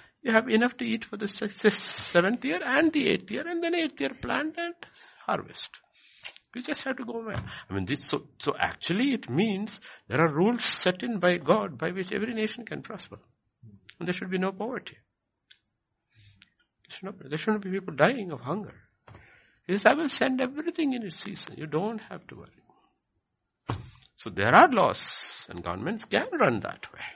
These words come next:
They can. When Jesus comes, he will run this world for a thousand years like that. And that's why he says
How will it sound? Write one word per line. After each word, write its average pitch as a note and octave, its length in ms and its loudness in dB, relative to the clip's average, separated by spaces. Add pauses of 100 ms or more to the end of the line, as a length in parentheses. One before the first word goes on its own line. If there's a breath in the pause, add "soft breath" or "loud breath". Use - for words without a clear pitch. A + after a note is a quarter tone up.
(580 loud breath)
They - 100 -20
can. - 240 -10
When A#2+ 160 -4
Jesus D3+ 380 -4
comes, - 340 -2
he C#3 80 -4
will E3+ 240 -6
run G#3+ 280 2 (340)
this E3+ 200 -4
world E3 480 -4 (200)
for - 200 -10
a C#3 60 -6 (200)
thousand G#3+ 480 4
years A#3 320 -6
like B2 240 -14
that. - 360 -18
And - 80 -12
that's A#2 220 0
why G#3 120 0
he E3+ 60 0
says A#2+ 240 -4